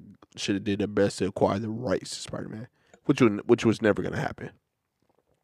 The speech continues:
I'll take it to the aspect of this. Y'all shoulda had a longer deal in place.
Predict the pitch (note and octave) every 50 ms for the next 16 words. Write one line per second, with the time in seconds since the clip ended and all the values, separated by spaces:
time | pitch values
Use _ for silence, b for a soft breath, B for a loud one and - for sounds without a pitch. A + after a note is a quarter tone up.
0 | _ _ _ - _ _ - A#2+ B2 D3+ C3+ A#2+ A#2+ A#2 F#2 - A2 A2 G#2+ -
1 | A2 G2+ A2+ G2+ F2+ D#2+ D2 - - _ _ _ _ _ _ _ _ _ _ _
2 | _ _ _ _ _ _ _ _ _ _ _ _ _ _ _ _ _ _ _ _
3 | _ - - F#2 G#2 G#2 A2 A2 A2 B2 A2+ G2 G2 F#2+ G2 G2 F#2 - - -
4 | D#2+ E2 F2 F2+ F#2 G2+ G#2+ G2+ F#2+ F#2 G2+ A2+ F#2+ F#2 F2+ E2 - - - -
5 | - - A#2 - - - - - -